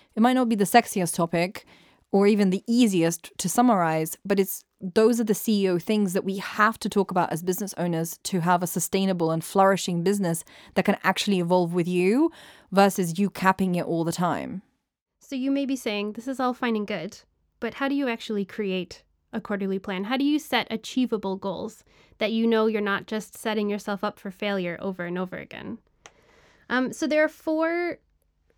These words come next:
Speaker 2: types of goals that I like to make sure are implemented in each quarter. And that's not to say that all of them are equally important. I think they change in, in, um, priorities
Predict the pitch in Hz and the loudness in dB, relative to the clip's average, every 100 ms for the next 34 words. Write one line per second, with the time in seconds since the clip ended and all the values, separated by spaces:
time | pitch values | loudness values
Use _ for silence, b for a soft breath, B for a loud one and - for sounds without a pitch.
0 | _ _ - 277 269 - - - 247 226 | _ _ -8 -4 -4 -6 -16 -6 -4 -4
1 | - 220 196 220 349 - - _ - 220 | -2 -2 0 -2 -4 -6 -20 _ -8 -4
2 | 208 - 226 226 220 220 - 226 214 208 | -4 -4 -2 -2 -4 -6 -8 -6 -4 -6
3 | 208 - _ _ _ _ 240 247 240 - | -8 -12 _ _ _ _ 0 0 0 -8
4 | - 233 214 208 208 214 208 208 190 190 | -2 0 0 -2 -2 -2 -4 -4 -4 -4
5 | 202 180 190 - - 226 220 220 208 - | -6 -6 -8 -12 -8 -4 -4 -6 -8 -10
6 | - 185 180 196 b b b b 254 285 | -6 -6 -6 -10 b b b b 2 2
7 | 285 302 302 311 262 240 - _ _ _ | 0 -2 -2 -2 0 0 -4 _ _ _
8 | _ _ _ _ _ 254 240 254 226 220 | _ _ _ _ _ 2 4 4 2 0
9 | 214 220 220 220 202 202 220 208 302 311 | 2 0 -2 -2 -2 -2 -4 -2 0 0
10 | 226 220 220 214 208 - 214 214 202 196 | -4 -4 -4 -4 -8 -4 -4 -4 -4 -4
11 | 196 - - 202 190 190 208 _ _ _ | -4 -8 -10 -6 -4 -4 -8 _ _ _
12 | _ - 202 190 190 220 208 208 220 254 | _ -8 -6 -4 -4 -4 -2 0 -2 0
13 | 285 285 | -4 -6